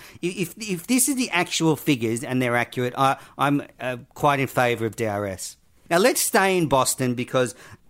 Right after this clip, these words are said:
while I was watching the Red Sox yesterday, they were talking about concussion treatment, and they had something that was really interesting. Apparently, the Red Sox are,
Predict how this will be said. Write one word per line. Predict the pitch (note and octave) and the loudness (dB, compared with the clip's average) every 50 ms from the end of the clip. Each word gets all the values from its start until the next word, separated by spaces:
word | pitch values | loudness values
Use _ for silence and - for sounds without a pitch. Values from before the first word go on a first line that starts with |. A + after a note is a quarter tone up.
| - - - | -20 -16 -8
while | G3 E3 F#3+ G3+ A3 C4+ C#4+ C4 A#3+ | -2 2 4 4 6 6 6 4 4
I | A3 D#3+ E3 | 4 4 2
was | D#3+ C#3 C3 | 2 2 2
watching | C#3+ C3+ - - D3 | 2 2 2 2 2
the | C3+ B2+ | 4 4
Red | B2+ C3+ C3 B2+ | 4 2 2 0
Sox | - - E3 D3 - - - | 0 2 2 2 0 0 -4
yesterday, | B2+ A2 - - A#2 B2 B2 C3 | -4 -4 -6 -6 -2 -2 -2 0
they | C3+ E3+ G3+ | 2 2 2
were | B3 C#4+ D4 | 2 0 -2
talking | - - G3 D#3+ C3+ C#3+ | 0 0 0 2 2 0
about | C3+ B2 A#2+ A#2 A2 - | 0 2 0 0 -2 -4
concussion | - B2+ A#2+ - B2 C3 - - - D3+ C#3 | -6 -8 -6 -2 -2 -2 -2 -2 -2 -4 -4
treatment, | - - - B2 A2 - A2 A2 A2+ - - - - - | -4 -6 -6 -6 -6 -6 -6 -10 -10 -12 -16 -20 -16 -8
and | - C3+ D3+ | -4 -2 0
they | F#3 G#3+ B3 | 2 2 2
had | C4 D4 C#4 C#4 | 0 0 -2 0
something | - G3+ E3+ D#3+ D#3 D3 | 0 0 2 2 2 2
that | D3 C3 | 2 2
was | C3 A#2 A2 | 0 -4 -2
really | A#2 C#3 D3+ D#3 C#3+ C3 C3 | 0 2 2 2 4 2 0
interesting. | B2+ - - - - - C3+ C3 | 0 -2 -4 -8 -6 -6 -6 -6
Apparently, | C3 - F3+ G#3 B3 B3+ C4 | -4 -2 -2 -2 0 -2 -2
the | A3+ G3+ D#3 | 0 0 2
Red | C3+ C3 C3 B2 - | 2 2 0 0 0
Sox | - C#3 B2 - - | 0 0 0 0 -2
are, | - A#2 | -4 -4